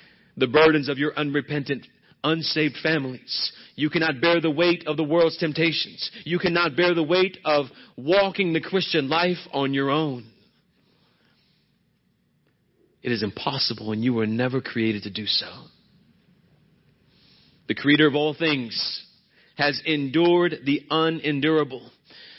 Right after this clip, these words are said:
The parched lips of the Savior highlighted the anguish that he experienced in his flesh on the behalf of sinners.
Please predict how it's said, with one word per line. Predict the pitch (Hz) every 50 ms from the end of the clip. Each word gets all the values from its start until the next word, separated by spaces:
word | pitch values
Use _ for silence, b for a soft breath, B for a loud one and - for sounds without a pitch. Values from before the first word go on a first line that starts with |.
| B B
The | 175
parched | 156 - - - 196 175 180 180 170 - - - - 123
lips | 123 135 165 185 190 185 - -
of | 156 160 147
the | 160 151
Savior | - - 190 185 180 170 151 139 135 123 117 101 B B B B B
highlighted | - - 165 185 180 170 170 165 170 170 156
the | 165 170 - -
anguish | 170 185 190 185 170 160 165 147 123 - - - - B B B B
that | - 151
he | 170 180 180
experienced | 165 - - - - 202 202 190 190 180 170 160 147 - - - - B B B 175 B -
in | - 202 202 208 208 196 165
his | - - 175 175 165 170 - -
flesh | - 196 202 190 185 175 - - - - - B B B B B B B B B B B B B B B -
on | 131 127
the | 127
behalf | 123 127 117 - 147 143 135 -
of | 139 123
sinners. | - - - 143 120 - - - - - - - - - -